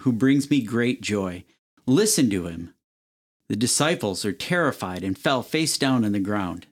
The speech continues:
Then Jesus came over and touched them and said, "Get up.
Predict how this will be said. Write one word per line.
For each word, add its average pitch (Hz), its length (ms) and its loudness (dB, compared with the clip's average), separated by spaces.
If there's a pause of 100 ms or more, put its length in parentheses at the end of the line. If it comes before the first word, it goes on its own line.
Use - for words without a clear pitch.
(600)
Then 131 140 6
Jesus 190 360 0
came 139 220 2
over 120 220 2
and 107 120 0
touched 156 320 0
them 104 200 -2
and 104 160 -4
said, 98 400 -4 (180)
"Get 160 220 2
up. 127 260 -2